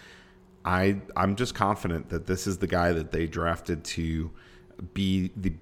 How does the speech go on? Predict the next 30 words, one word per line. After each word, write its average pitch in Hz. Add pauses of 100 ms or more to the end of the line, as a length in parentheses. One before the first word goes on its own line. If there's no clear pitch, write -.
(140)
the 92
direct 85
backup 80
to -
Derrick 78
Henry. 82 (460)
Uh, 80
I 175
don't - (200)
think 95
he's 90
gonna 90
play 85
a 82
ton 85
as 85
long 87
as 85
Derrick 85
Henry's 85
healthy, 90
but 90
I 82
think -
that 85
if 85
Derrick 85
Henry 87
got 85
hurt, 92